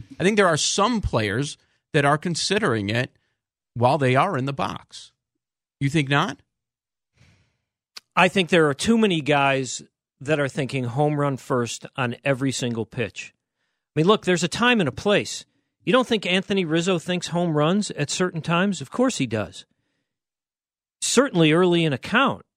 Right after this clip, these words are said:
Speaker 2: in a situation where you, y-, you know, where you have the opportunity. But look at him last night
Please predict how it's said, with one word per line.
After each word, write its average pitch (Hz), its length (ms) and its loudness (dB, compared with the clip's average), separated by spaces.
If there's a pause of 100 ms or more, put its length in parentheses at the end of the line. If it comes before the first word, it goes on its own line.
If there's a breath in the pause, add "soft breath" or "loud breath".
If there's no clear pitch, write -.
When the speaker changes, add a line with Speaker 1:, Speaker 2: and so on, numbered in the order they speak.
(340)
Speaker 2:
in 147 100 2
a 135 60 0
situation 160 680 0
where 143 140 2
you, 139 440 -2
y-, 151 180 -6
you 143 140 -2
know, 131 120 0
where 131 140 -2
you 135 140 -2
have 143 180 0
the 139 120 -2
opportunity. 143 800 -4 (1300)
But 151 80 0
look 233 140 2
at 262 80 0
him 196 140 2
last 196 320 0
night 202 380 2